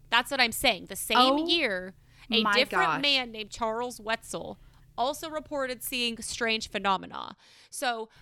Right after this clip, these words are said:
Speaker 1: I guess several people saw this weird kangaroo creature, and I don't know if it was actually a kangaroo
Speaker 2: Could be.
Speaker 1: or if it was just something that they could only describe as looking like a kangaroo, but nobody ever caught it.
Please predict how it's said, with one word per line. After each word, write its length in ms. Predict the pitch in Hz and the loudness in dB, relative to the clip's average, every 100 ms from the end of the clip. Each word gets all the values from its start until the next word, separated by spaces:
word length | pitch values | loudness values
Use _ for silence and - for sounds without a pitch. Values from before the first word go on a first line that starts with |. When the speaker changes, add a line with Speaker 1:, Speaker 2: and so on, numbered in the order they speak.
| - - | -10 -4
Speaker 1:
I 120 | 247 | -2
guess 240 | 285 415 | 0 -2
several 400 | - 240 240 262 | -2 -2 -2 -4
people 320 | 262 247 254 | -6 -8 -6
saw 260 | 247 208 202 | -6 -6 -4
this 180 | 226 220 | -4 -4
weird 300 | 196 208 208 | -6 -6 -4
kangaroo 460 | 240 208 208 196 | -2 -2 -2 -6
creature, 360 | 196 254 - 269 | -6 -6 -4 -6
and 80 | 208 - | -6 -6
I 120 | 240 | -6
don't 160 | 330 262 | -6 -4
know 120 | 269 | -6
if 80 | 269 | -6
it 100 | 226 | -8
was 140 | 214 - | -10 -6
actually 540 | 190 185 - 269 277 | -6 -4 -6 -6 -4
a 60 | 269 | -4
kangaroo 880 | 269 214 208 202 175 170 180 262 330 _ - - - - - | -2 -6 -4 -8 -8 -6 -4 -6 -8 _ -20 -20 -20 -20 -14
Speaker 2:
Could 120 | 339 | -4
be. 60 | 247 | 2
Speaker 1:
or 180 | 247 262 | 4 4
if 120 | 254 | 2
it 140 | 247 | 0
was 180 | 233 214 | 0 -2
just 220 | 240 233 | -2 -2
something 400 | - 233 226 233 | 0 -2 0 -2
that 220 | 214 196 - - | 0 -4 -8 -8
they 160 | 220 | -4
could 140 | 214 208 | -2 -2
only 280 | 214 214 208 | -4 -4 -4
describe 560 | 208 - 196 185 185 - | -6 -4 0 0 -2 -6
as 200 | 196 175 | -10 -10
looking 440 | 170 175 - 247 254 | -14 -12 -4 -4 -2
like 240 | 262 269 - - | -6 -6 -14 -10
a 120 | - | -8
kangaroo, 800 | - 294 285 294 285 302 302 330 - _ - - - - | -4 -2 -2 -6 -6 -4 -4 -6 -10 _ -20 -20 -14 2
but 140 | 226 | 4
nobody 340 | 226 240 320 339 | 4 0 0 -4
ever 160 | 359 | -4
caught 380 | 359 - 202 185 | -4 -2 0 0
it. 240 | 185 190 | -2 -4